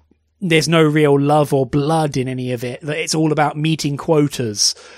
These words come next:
And that was the line that kind of, like, turned me a corner on the character, where he kind of says, like, "Yeah, I'm just, I'm just making it up and matching what needs to be done to then not have to think about anything."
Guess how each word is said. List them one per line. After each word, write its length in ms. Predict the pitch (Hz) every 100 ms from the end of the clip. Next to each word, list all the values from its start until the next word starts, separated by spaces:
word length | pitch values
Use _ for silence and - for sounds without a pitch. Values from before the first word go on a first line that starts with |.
| -
And 160 | 160 180
that 120 | 240
was 160 | 196
the 100 | 190
line 280 | 175 180 170
that 100 | 165
kind 200 | 165 160
of, 140 | 156 151
like, 300 | 147 151 -
turned 320 | 170 160 139
me 100 | 147
a 60 |
corner 440 | 131 170 160 147 135
on 120 | 127
the 80 | 127
character, 360 | 147 135 131
where 200 | 139 143
he 160 | 135 147
kind 200 | 139 151
of 80 | 147
says, 220 | 160 147
like, 180 | 143 185
"Yeah, 120 | 247
I'm 160 | 208 247
just, 240 | 247 - - - - -
I'm 120 | 294
just 180 | 254 165
making 320 | 180 180 170
it 160 | 156
up 300 | 156 143 -
and 180 | 165 147
matching 420 | 151 156 - 147
what 180 | 139 156
needs 240 | 147 143 -
to 80 |
be 120 | 135 147
done 400 | 156 143 131 123 - -
to 100 | 151
then 300 | 151 143 139
not 180 | 147 139
have 180 | 139 -
to 60 |
think 220 | - 160
about 240 | 139 135 139
anything." 580 | 127 123 - 127 113